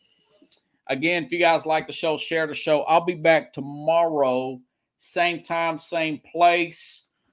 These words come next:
Uh, we'll talk. I'll talk to, uh, Carlos. I'll ask you about this stuff. Plus, I go, I wanna get your opinion, Carlos, on the,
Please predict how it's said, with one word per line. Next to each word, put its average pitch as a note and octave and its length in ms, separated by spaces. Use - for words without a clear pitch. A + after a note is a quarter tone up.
Uh, B2+ 680
we'll D#3+ 140
talk. D#3+ 440
I'll C#3 200
talk D#3+ 360
to, C#3 300
uh, B2+ 100
Carlos. D#3 540
I'll B2+ 140
ask D3+ 320
you D3 240
about D3 400
this E3+ 200
stuff. D3+ 440
Plus, E3+ 640
I D#3 120
go, F3+ 320
I - 80
wanna F3 300
get D#3 320
your D3 140
opinion, D3+ 600
Carlos, C3+ 560
on C#3 380
the, B2+ 340